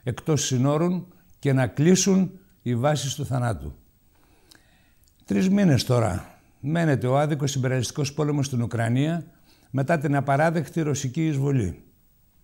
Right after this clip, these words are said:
Ένας πόλεμος που ανησυχεί όλη την ανθρωπότητα, που όμως δεν ήρθε ξαφνικά. Προετοιμάστηκε εδώ και πολλά χρόνια.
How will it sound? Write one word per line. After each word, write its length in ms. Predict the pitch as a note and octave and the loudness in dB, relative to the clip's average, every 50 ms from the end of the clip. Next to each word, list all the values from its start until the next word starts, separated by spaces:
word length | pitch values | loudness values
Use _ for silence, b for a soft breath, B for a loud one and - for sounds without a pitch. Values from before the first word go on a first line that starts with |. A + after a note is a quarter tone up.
| _ _ _ _ - _ _ | _ _ _ _ -20 _ _
Ένας 340 | - C#3 C#3+ C#3+ A#2+ - - | -2 0 0 2 0 -2 -2
πόλεμος 960 | - C3+ C3+ C3 B2 A2+ A2+ A2 A2 G#2+ G#2 F#2+ F#2 - - - - - - - | 0 2 4 4 4 2 2 0 -2 -2 -4 -4 -6 -6 -6 -8 -8 -12 -12 -8
που 140 | G#2+ A2 A2 | -4 -4 -2
ανησυχεί 480 | A2 A2 G#2 F#2+ F2 A2 - - G3+ | -2 -2 -4 -4 -6 -6 -4 -2 0
όλη 200 | F3+ D3+ C3 A2 G2 | 0 0 0 -2 -4
την 140 | G2+ G#2+ | -6 -6
ανθρωπότητα, 760 | G2+ F2+ - G2 G2+ E2+ G2 A2 G#2 A2+ B2 C3+ E3 F3 F3 b b b b b b b b b b - | -6 -8 -8 -10 -8 -6 -6 -6 -4 -6 -6 -6 -8 -8 -8 b b b b b b b b b b -6
που 160 | - C3 D#3 | -4 -2 0
όμως 300 | F3+ F#3+ G3 G3 F3 F3 | 0 2 2 2 2 2
δεν 140 | F#3+ F#3+ F#3 | 2 2 2
ήρθε 180 | D#3 C3 - | 2 0 -2
ξαφνικά. 640 | - - G#2+ F#2 - A2 A2 - F2 D#2 D2 C#2+ - - b b b b b b b _ | -4 -4 -6 -6 -6 -6 -6 -6 -8 -8 -10 -12 -14 -18 b b b b b b b _
Προετοιμάστηκε 720 | - A#2+ A#2+ A#2+ G2 A#2 C#3 E3+ F3 E3 - D#3+ C#3+ D#3 | 0 2 2 2 2 2 2 2 2 0 0 -4 -2 -2
εδώ 200 | D#3 D#3+ D#3+ F3+ | 0 0 0 0
και 140 | D#3 C3 D#3+ | 0 0 -2
πολλά 280 | C3 D3+ D#3+ E3 D#3+ A#2 | -2 0 2 2 2 2
χρόνια. 460 | F#2 F#2+ G2 F#2 F2+ E2 D#2 D#2+ | 2 -2 -2 -2 -4 -4 -6 -8